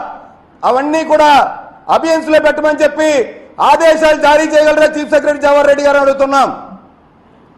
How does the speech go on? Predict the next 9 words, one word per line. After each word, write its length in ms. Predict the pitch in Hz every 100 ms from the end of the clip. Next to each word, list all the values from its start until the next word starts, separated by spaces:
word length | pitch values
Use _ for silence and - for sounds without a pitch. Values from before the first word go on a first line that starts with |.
| _ _ _ _ -
వాటి 280 | 175 277 311
మీద 260 | 302 311
ఎటువంటి 440 | 320 302 302 320 311
రిజిస్ట్రేషన్ 540 | 302 302 320 320 311
జరగకూడదని, 800 | 302 311 311 311 311 311 277 - - - - _ _ 160
లావాదేవీలు 680 | 247 311 320 311 320 311
నిలుపుదల 360 | 302 311 320 311
చేయాలని 480 | 311 320 320 320 320
చెప్పి 580 | 311 330 311 220 -